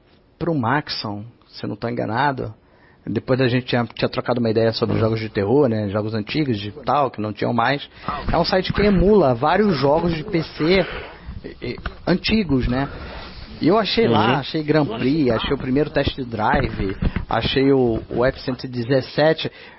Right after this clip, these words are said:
Speaker 1: mas em compensação, a quantidade de jogo em primeira pessoa que eu achei lá, que eu joguei e que eu não lembrava, cara, meu Deus do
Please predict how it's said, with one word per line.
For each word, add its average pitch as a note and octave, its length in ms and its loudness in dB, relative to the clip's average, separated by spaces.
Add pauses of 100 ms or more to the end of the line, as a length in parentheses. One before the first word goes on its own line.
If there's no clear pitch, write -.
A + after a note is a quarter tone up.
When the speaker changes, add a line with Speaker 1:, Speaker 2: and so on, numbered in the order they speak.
(140)
Speaker 1:
mas D3 180 0
em G#3+ 60 0
compensação, G3 720 -2
a D#3 80 2
quantidade E3+ 680 -2
de F#3+ 160 0
jogo C#3+ 300 2
em B2+ 60 0
primeira C3 420 2
pessoa D#3 540 0
que - 100 -12
eu C3+ 80 0
achei A#2+ 320 0
lá, C3+ 200 0
que A#2 240 -2
eu E3 140 4
joguei C3+ 680 2 (680)
e A#2 80 -2
que C#3 100 0
eu C3+ 80 4
não C3+ 200 4
lembrava, A#2+ 880 0 (600)
cara, C3 640 0 (1300)
meu D#3+ 220 0
Deus D#3+ 400 4
do D3+ 100 -4